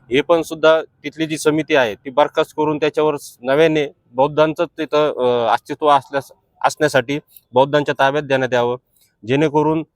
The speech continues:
बौद्ध समाजाला इथं न्याय मिळेल. याचे कारण असे की हिंदूंचे मंदिरं हे ब्राह्मणांच्या हातात आहेत,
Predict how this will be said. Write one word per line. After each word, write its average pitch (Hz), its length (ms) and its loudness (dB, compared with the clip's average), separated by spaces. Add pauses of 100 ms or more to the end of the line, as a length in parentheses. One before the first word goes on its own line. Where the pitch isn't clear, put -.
(140)
बौद्ध 147 320 0
समाजाला 147 520 2
इथं 147 400 -2
न्याय 156 160 4
मिळेल. 120 300 0 (380)
याचे 127 200 -2
कारण 151 320 2
असे 156 280 -2
की 160 220 -2
हिंदूंचे 156 420 0
मंदिरं 160 460 0
हे 147 140 2
ब्राह्मणांच्या 156 580 0
हातात 123 260 0
आहेत, 90 100 -14